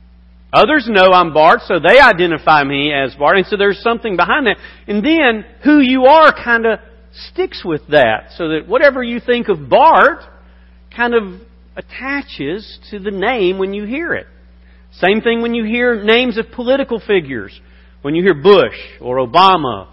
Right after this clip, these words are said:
or you hear Clinton, or you hear Gore, or you hear Reagan, or you hear a name and things go through your mind immediately. As I was saying those things, you were thinking, you know, some of you are going, "Hmm, hmm, hmm, hmm," you know, smiling for, and for different reasons.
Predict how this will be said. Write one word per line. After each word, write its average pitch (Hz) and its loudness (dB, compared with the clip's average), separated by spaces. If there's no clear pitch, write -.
or 131 -8
you 139 -8
hear 156 -2
Clinton, 180 -4
or 120 -12
you 120 -16
hear 123 -10
Gore, 143 0
or 110 -14
you 117 -14
hear 139 -8
Reagan, 156 2
or 127 -14
you 135 -6
hear 202 2
a 165 -6
name 233 0
and 156 -2
things 381 -6
go 202 -6
through 247 -8
your 262 -6
mind 277 2
immediately. 226 0
As 120 -8
I 180 2
was 123 -2
saying 240 -4
those 175 -6
things, 170 -8
you 170 -8
were 165 -8
thinking, 139 -10
you 302 -12
know, 175 -4
some 220 -2
of 214 -2
you 208 0
are - 4
going, 151 0
"Hmm, 233 -4
hmm, 135 -12
hmm, 233 -10
hmm," 156 -8
you 156 -2
know, 143 0
smiling 185 2
for, 185 0
and 190 -4
for 202 -2
different 220 2
reasons. 160 -4